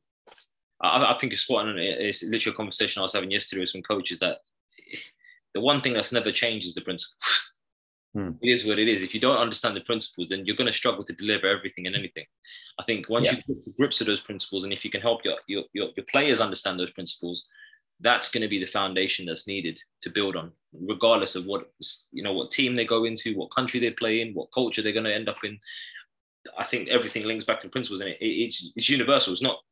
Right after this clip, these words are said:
Speaker 1: "These are the principles because we said they, they're the principles in England." No, these
Speaker 2: Yeah.
Speaker 1: principles exist in Spain and in
Speaker 2: Yeah, yeah.
Speaker 1: Yokohama or wherever else it may be.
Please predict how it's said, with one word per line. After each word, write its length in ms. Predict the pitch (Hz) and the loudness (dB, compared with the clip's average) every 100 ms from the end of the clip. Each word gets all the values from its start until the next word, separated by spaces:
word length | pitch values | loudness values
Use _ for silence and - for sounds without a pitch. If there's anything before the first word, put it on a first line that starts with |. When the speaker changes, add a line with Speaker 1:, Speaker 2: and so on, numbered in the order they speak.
| _ _ _ | _ _ _
Speaker 1:
"These 160 | 117 104 | -6 -4
are 60 | - | -4
the 60 | |
principles 360 | - 101 - 92 | -4 -2 -2 -4
because 200 | - 98 | -6 -4
we 100 | 101 | -2
said 200 | - 101 | -2 -2
they, 320 | 101 95 95 - - | 0 0 -2 -6 -2
they're 140 | 92 | -2
the 80 | 95 | -2
principles 380 | 101 104 - 92 | -4 -6 -4 -2
in 60 | |
England." 300 | 113 90 82 _ _ _ _ _ 120 | -2 -4 -8 _ _ _ _ _ 0
No, 100 | 117 | 4
these 160 | 131 | 6
Speaker 2:
Yeah. 100 | 110 | 6
Speaker 1:
principles 400 | 123 - - - | 4 2 -6 -6
exist 460 | 101 104 127 123 - | -4 2 4 4 0
in 140 | 110 | -2
Spain 460 | 110 - 117 117 110 | -2 4 4 4 2
and 240 | 101 95 90 - - - | -4 -8 -12 -12 -12 -4
in 280 | 107 113 113 | -2 -2 6
Speaker 2:
Yeah, 100 | 123 | 8
yeah. 60 | |
Speaker 1:
Yokohama 440 | 123 113 117 117 113 | 10 8 6 6 4
or 80 | 110 | 6
wherever 340 | 135 117 117 | 6 8 8
else 180 | 127 123 | 8 6
it 60 | |
may 140 | 107 113 | 2 2
be. 300 | 147 92 | 4 2